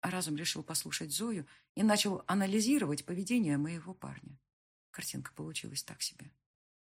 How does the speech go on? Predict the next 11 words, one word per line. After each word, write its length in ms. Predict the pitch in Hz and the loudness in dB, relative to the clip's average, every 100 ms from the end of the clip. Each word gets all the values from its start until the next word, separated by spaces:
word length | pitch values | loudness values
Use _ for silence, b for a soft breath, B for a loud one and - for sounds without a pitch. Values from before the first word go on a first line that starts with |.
| _ _ _ - | _ _ _ -10
Это 160 | 143 | -2
самое 340 | - 175 165 165 | 0 0 0 0
страшное 480 | - 220 - 151 | 2 2 4 4
для 160 | 135 160 | 4 2
женщины — 500 | 175 269 247 147 135 B B - | 4 4 4 2 0 B B -2
лежать 300 | 180 214 214 | 4 4 4
всю 200 | - 214 | 4 6
ночь 360 | 247 294 - _ _ | 6 4 -2 _ _
и 80 | 180 | -8
думать 320 | 208 208 - | -6 -4 -8
вот 120 | 190 | -10